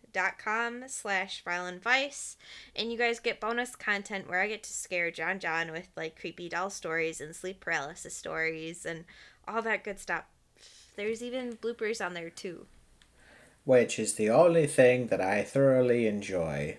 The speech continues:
Speaker 2: The rest are traumatic experiences.
Speaker 1: But it makes for a really funny time.
Speaker 2: Yeah. See, Audie enjoys all of it, but I get distressed.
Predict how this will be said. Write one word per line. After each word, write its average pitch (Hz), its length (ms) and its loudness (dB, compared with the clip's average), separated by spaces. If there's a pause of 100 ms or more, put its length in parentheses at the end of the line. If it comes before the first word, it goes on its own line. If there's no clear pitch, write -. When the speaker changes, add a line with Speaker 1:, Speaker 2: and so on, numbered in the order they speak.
Speaker 2:
The 101 100 -6
rest 143 460 8
are 107 260 6
traumatic 107 580 2
experiences. - 1080 -4 (600)
Speaker 1:
But 240 280 4 (100)
it 240 280 0
makes 226 320 -4
for 226 180 0
a 214 40 -2
really 196 240 0
funny 170 300 -8
time. - 340 -8 (600)
Speaker 2:
Yeah. 85 400 0 (280)
See, 101 380 -4 (180)
Audie 127 320 8
enjoys 92 420 2
all 90 200 0
of 76 140 -4
it, - 320 -6
but 69 260 -8 (2250)
I 98 840 4
get - 260 -8
distressed. - 960 -2